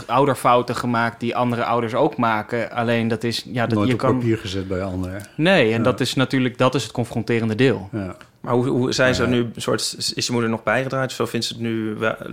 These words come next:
Speaker 1: Nee, ze zijn hartstikke trots.
Speaker 3: Ja,
Speaker 1: Ja,
Speaker 3: leuk.
Speaker 1: nee, dat, ze hebben helemaal geen, eh, ik ben nu bezig met,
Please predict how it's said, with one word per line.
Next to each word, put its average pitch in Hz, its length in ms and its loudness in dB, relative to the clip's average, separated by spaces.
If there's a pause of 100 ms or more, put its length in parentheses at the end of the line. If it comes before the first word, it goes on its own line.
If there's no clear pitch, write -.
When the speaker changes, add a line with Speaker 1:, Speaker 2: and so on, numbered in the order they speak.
(200)
Speaker 1:
Nee, 113 240 -6
ze 98 60 -4
zijn 107 120 -4
hartstikke 113 340 -4
trots. - 520 -8
Speaker 3:
Ja, 127 260 -2
Speaker 1:
Ja, 107 380 2 (100)
Speaker 3:
leuk. 120 120 -4
Speaker 1:
nee, 110 260 2
dat, 104 160 -6
ze - 80 -2
hebben 117 180 4
helemaal 117 240 4
geen, 113 400 2
eh, 110 440 0 (160)
ik - 320 -20
ben 117 120 2
nu 117 140 4
bezig 113 320 2
met, 110 300 -4